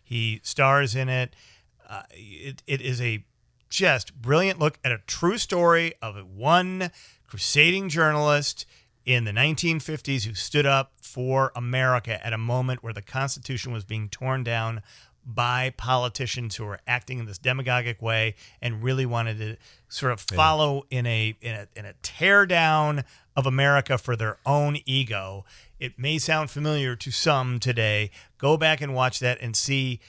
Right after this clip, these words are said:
Speaker 1: what it took for the brave people to stand up against the corporate concerns of the network.
Speaker 2: Yeah, that's a great point, because that was something that was going on in the fifties, and we see it in a movie called The Insider, which was all about sixty Minutes and,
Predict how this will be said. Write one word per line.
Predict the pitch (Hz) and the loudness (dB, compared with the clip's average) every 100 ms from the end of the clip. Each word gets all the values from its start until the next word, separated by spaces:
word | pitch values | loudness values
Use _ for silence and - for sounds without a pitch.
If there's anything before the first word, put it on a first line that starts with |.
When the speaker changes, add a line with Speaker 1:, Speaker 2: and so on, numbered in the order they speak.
| _ _ _ | _ _ _
Speaker 1:
what | 120 147 151 | 0 2 2
it | 135 | 0
took | - 139 - | 0 0 -2
for | - 123 123 120 | -10 -4 -2 -2
the | 110 | -4
brave | 120 127 127 113 | -4 -2 -2 -4
people | - 131 123 113 110 101 _ - | -8 -6 -6 -8 -10 -14 _ -12
to | 127 | -4
stand | - 135 127 | 0 2 2
up | 127 120 - | 2 -2 -4
against | 135 101 165 190 147 - - - - | -8 2 6 6 4 -4 -10 -18 -10
the | 127 | -10
corporate | - - 180 180 180 - | -2 4 4 4 -8 -6
concerns | 156 131 - 156 127 98 80 - - _ _ _ - | -6 -2 2 2 2 -4 -14 -12 -14 _ _ _ 0
of | 131 120 | 0 2
the | 131 | 0
network. | 139 131 135 127 113 170 | 0 0 -2 -6 -8 0
Speaker 2:
Yeah, | 202 185 113 | 4 4 2
that's | 131 147 | -2 -4
a | 147 | -4
great | 107 143 151 - | 0 2 2 0
point, | - 165 143 120 | 0 0 0 -6
because | 113 120 104 | -6 -4 2
that | 120 131 | 2 2
was | 123 | -2
something | - 123 123 117 | 0 0 0 0
that | 104 107 - | 4 2 0
was | 101 98 | -8 -8
going | 117 113 107 | -2 0 0
on | 107 104 | 0 -2
in | |
the | 92 | -4
fifties, | - 156 - 143 127 | -2 -2 -2 -4 -4
and | 117 113 | -4 -6
we | |
see | 107 127 117 | -6 -4 -2
it | 113 - | -2 -4
in | 110 | -4
a | |
movie | 110 113 | -2 -4
called | 113 110 | -2 -4
The | 107 131 | 0 0
Insider, | 160 - 113 113 113 | 0 2 4 4 0
which | 110 | -4
was | 104 | -2
all | 110 117 | -2 0
about | 110 104 | -2 -4
sixty | - 135 - 110 | -8 -14 -8 -2
Minutes | 127 131 - | 0 0 0
and, | 104 | -6